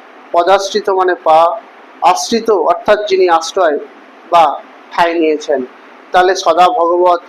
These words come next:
পদাশ্রিত মানে হচ্ছে সবসময় ভগবানের পায়ের কাছে যিনি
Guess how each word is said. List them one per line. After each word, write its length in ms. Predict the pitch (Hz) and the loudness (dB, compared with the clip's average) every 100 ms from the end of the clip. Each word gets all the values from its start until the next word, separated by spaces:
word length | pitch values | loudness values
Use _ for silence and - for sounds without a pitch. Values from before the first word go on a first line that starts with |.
| - - - | -20 -20 -4
পদাশ্রিত 580 | 160 165 170 - 180 185 | 0 2 0 -2 -2 -2
মানে 260 | 165 151 | -2 -2
হচ্ছে 460 | 160 170 - 170 131 - - - - | -2 -4 -4 -4 -4 -8 -18 -20 -10
সবসময় 640 | - 185 180 202 180 143 - - - - 151 | -2 -2 -2 -2 -2 -2 -8 -16 -20 -20 -2
ভগবানের 580 | 170 170 170 175 165 139 - - - - - | 0 2 2 0 -2 -6 -12 -20 -20 -20 -4
পায়ের 280 | 180 175 170 | 2 4 2
কাছে 280 | 180 175 190 | -2 -2 -2
যিনি 300 | 180 170 | 0 0